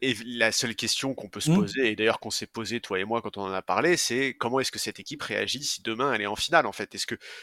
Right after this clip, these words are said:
Speaker 1: est-ce que
Speaker 2: Oui.
Speaker 1: t'as, est-ce que t'as toujours la même, euh,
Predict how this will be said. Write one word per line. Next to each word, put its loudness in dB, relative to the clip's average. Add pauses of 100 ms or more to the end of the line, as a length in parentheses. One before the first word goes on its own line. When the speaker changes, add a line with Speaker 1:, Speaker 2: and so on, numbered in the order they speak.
(140)
Speaker 1:
est-ce -2
que 8
Speaker 2:
Oui. 4
Speaker 1:
t'as, 4 (180)
est-ce -2
que -2
t'as 0
toujours -2
la 6
même, 0
euh, 0